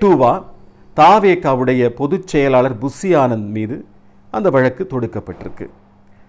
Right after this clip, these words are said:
மூன்றாவது ஏ த்ரீயா தாவேகாவுடைய தகவல் தொழில்நுட்பத்துறையை சார்ந்த நிர்மல் குமார் அப்படிங்கிறவர் மீது வழக்கு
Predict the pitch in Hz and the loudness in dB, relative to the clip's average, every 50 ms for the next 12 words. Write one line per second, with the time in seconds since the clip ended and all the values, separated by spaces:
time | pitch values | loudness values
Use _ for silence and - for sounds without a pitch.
0 | _ _ _ - 139 160 180 185 160 160 147 139 135 135 135 175 - - - 117 | _ _ _ -4 0 0 2 2 4 4 4 4 4 0 -4 -4 -8 -8 -10 -6
1 | 120 135 151 180 180 180 - - 147 170 196 190 160 123 104 131 175 - - _ | 0 2 2 2 2 0 -4 0 2 2 4 4 4 2 2 0 -4 -8 -12 _
2 | _ _ _ _ _ _ _ _ _ _ _ - 160 160 180 185 165 165 156 156 | _ _ _ _ _ _ _ _ _ _ _ 2 4 4 4 4 4 2 2 2
3 | - 135 117 113 113 110 113 113 123 156 175 - - - _ _ _ _ _ _ | 2 0 0 2 0 -2 -2 -2 -2 -4 -6 -10 -16 -20 _ _ _ _ _ _
4 | _ _ - 147 151 160 190 180 185 180 170 175 - 143 151 170 180 175 156 - | _ _ 0 0 2 2 2 2 4 2 0 -2 -2 -2 0 2 2 0 -2 -6
5 | - 156 135 - 139 131 131 131 127 120 - - 127 117 117 120 127 147 135 123 | -4 -6 -6 -4 -2 -2 0 0 0 -2 -2 -2 -2 -2 -2 -2 -2 -2 0 0
6 | 135 143 165 180 185 180 175 - 131 131 135 139 139 - 117 113 120 135 139 135 | 0 0 2 2 2 0 0 -2 -2 0 0 0 0 -2 -6 -4 -2 -2 0 2
7 | 127 123 120 117 107 107 110 120 135 135 147 185 185 - - _ - - - - | 2 2 2 0 -2 -4 -4 -4 -4 -2 -4 -4 -6 -8 -18 _ -20 -20 -20 -20
8 | _ - - - - 151 147 - | _ -2 0 0 0 0 -2 -4